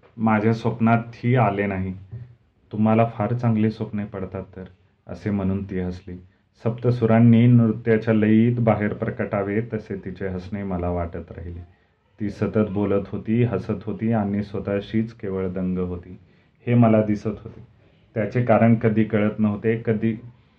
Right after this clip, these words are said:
कदाचित आनंदाच्या हर्षाच्या भरात तिला आपले हृदय मुक्त करावे असे वाटत असेल.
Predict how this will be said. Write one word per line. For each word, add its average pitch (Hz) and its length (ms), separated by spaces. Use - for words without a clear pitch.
कदाचित 120 600
आनंदाच्या 110 640
हर्षाच्या 101 500
भरात 104 460
तिला 101 180
आपले 98 320
हृदय 107 580
मुक्त 110 360
करावे 95 320
असे 92 280
वाटत 87 400
असेल. 87 340